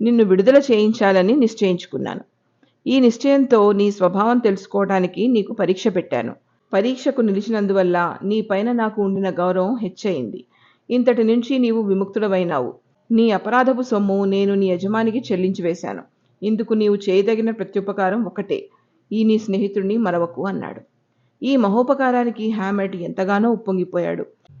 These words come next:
టర్కీ దేశానికి పోయే ఒక ఓడపైన అతనిని ఎక్కించి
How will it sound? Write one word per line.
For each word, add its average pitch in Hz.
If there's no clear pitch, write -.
టర్కీ 208
దేశానికి 269
పోయే 220
ఒక 208
ఓడపైన 185
అతనిని 180
ఎక్కించి 190